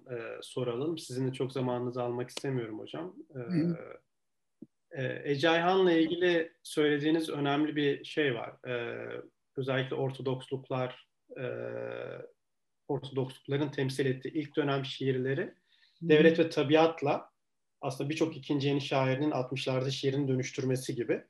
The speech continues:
Speaker 1: devlet
Speaker 2: Hı.
Speaker 1: ve tabiatla daha politik bir noktaya
Speaker 2: Evet.
Speaker 1: ulaşıyor.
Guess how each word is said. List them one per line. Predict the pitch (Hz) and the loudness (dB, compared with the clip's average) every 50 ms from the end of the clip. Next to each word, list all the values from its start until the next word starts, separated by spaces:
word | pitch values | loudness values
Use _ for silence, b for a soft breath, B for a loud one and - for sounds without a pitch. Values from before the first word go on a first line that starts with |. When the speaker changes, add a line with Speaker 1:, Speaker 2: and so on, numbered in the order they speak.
| _ _ _ _ _ - 135 | _ _ _ _ _ -2 0
Speaker 1:
devlet | 143 143 147 156 - - | 2 4 6 4 4 4
Speaker 2:
Hı. | |
Speaker 1:
ve | 151 139 | 0 0
tabiatla | - - 147 135 147 156 156 156 156 - 208 226 180 | 0 -2 0 2 2 2 2 0 -2 -2 -4 -2 0
daha | 170 156 160 160 | 0 0 0 -2
politik | - - 151 143 135 139 - - - 143 | 0 0 0 0 0 -2 -6 -6 0 2
bir | 156 156 156 156 - - _ _ _ _ _ _ _ - | 4 4 4 2 -2 -8 _ _ _ _ _ _ _ 0
noktaya | 147 151 143 - - - 156 151 156 156 | 2 2 2 0 2 4 8 10 10 10
Speaker 2:
Evet. | 147 127 | 10 8
Speaker 1:
ulaşıyor. | 135 131 127 120 - - - 123 123 120 - | 4 0 -2 -2 -2 -4 -2 -4 -4 -4 -6